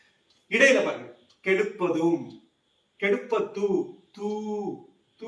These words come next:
பக்கத்துல ஒரு ஊ வந்திருக்கு. இது இடையில வந்திருக்கு. இறுதியில பாருங்க, தொகை ஈ, கை கடைசியில வந்திருக்கா, அதுக்கு பக்கத்துல ஒரு ஈ வந்திருக்கு. அப்போ செய்யுளில் ஓசை குறையும் போது அந்த ஓசையை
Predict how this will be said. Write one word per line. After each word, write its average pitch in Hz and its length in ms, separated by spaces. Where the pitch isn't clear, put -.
பக்கத்துல - 340
ஒரு 139 100
ஊ 135 100
வந்திருக்கு. 117 440
இது 214 100
இடையில 156 320
வந்திருக்கு. 120 340
இறுதியில 208 340
பாருங்க, 180 240
தொகை 156 320
ஈ, - 20
கை 190 120
கடைசியில 170 520
வந்திருக்கா, 151 320
அதுக்கு 170 220
பக்கத்துல 151 280
ஒரு 131 100
ஈ 135 140
வந்திருக்கு. 113 400
அப்போ 139 220
செய்யுளில் 226 540
ஓசை - 300
குறையும் 233 440
போது 139 300
அந்த 147 160
ஓசையை 208 400